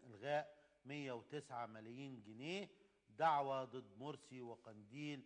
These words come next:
وعمرو لتعديل اتفاقية كامب ديفيد، والرئيس يبحث تطورات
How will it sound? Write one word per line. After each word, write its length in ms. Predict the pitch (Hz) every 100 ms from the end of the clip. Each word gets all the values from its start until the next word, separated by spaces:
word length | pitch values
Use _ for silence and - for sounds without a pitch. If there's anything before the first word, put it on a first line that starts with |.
| - - -
وعمرو 600 | 107 117 147 143 139 135
لتعديل 800 | 117 113 107 107 104 135 131 127
اتفاقية 880 | 110 - 101 - 113 - 139 135 120 - - _ _ -
كامب 360 | 135 139 117
ديفيد، 520 | 101 143 160 160 160 - - -
والرئيس 760 | 120 117 113 107 156 151 139 - -
يبحث 540 | 131 139 - - 135 - - _ _
تطورات 720 | - 117 123 117 117 123 135